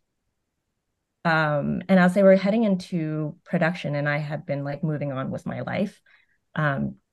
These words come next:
Don approached me several times in different capacities. So one, at one point he was like, "Oh, like,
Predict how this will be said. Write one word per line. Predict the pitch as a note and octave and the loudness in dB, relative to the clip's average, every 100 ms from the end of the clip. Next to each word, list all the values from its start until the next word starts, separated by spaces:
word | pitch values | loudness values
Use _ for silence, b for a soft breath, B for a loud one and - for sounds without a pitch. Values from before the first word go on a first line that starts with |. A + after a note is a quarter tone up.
| F3 | 2
Don | F#3 F#3+ G#3+ | 6 8 6
approached | G3+ G3 F3 - F3+ | 4 4 0 0 -4
me | E3 D#3+ | -4 -4
several | - D3+ D#3 D3+ | -2 -2 -2 -4
times | - C3+ B2+ B2 - - - - | -8 -10 -6 -6 -8 -10 -8 0
in | F3 | 0
different | D#3 B2+ | 0 -4
capacities. | D#3 C3+ C3+ - C3+ - | -4 -4 -4 -6 -6 -4
So | |
one, | D3+ D#3 - | 0 0 0
at | D#3 | 4
one | G3 G3+ | 6 4
point | G3 E3 D3+ D3+ E3 | 2 0 0 -4 -2
he | E3+ | -2
was | D#3+ | -2
like, | D3+ - | -4 -2
"Oh, | D4+ E4 | -2 0
like, | C#4+ | 0